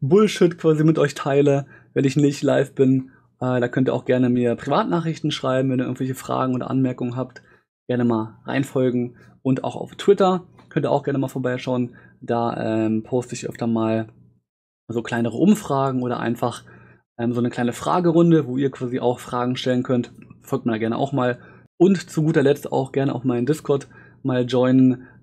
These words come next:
Da, äh, gibt es auch einen extra Kanal, der nennt sich, ähm, Stream-Vorschläge. Da könnt ihr auch Videovorschläge oder Fragen reinschreiben, die wir dann zusammen im Stream beantworten. Und jetzt geht's los mit dem Video.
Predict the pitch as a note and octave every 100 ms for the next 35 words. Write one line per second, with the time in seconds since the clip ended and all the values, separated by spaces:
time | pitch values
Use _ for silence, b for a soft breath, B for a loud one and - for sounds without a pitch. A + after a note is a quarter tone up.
0 | _ B2 A#2 A#2 A#2+ A#2 B2 C#3 - D3+
1 | D3+ C3+ C3 - C#3 C3 B2+ A2 B2 E3+
2 | D3+ C3+ C#3 C3+ C3 - A#2+ B2+ - G3
3 | A3+ - F3 E3+ D#3 D3+ D3+ D3+ B B
4 | C3+ C#3+ C#3+ C#3+ C3 C3+ C3 F#3+ G3+ -
5 | D3+ - D3+ C#3+ C#3+ C#3 B B D3+ D3
6 | C3+ B2+ B2 B2+ B2+ B B - A2+ B2+
7 | - A2+ A2+ A2 F3 C#3 C3 B2+ B2 B2
8 | B2 - C3 B2+ A#2+ A2+ B2 A#2+ A#2+ A#2+
9 | A#2 A#2 A#2 - A2+ - - C3 B2+ C3
10 | - - A#2 - -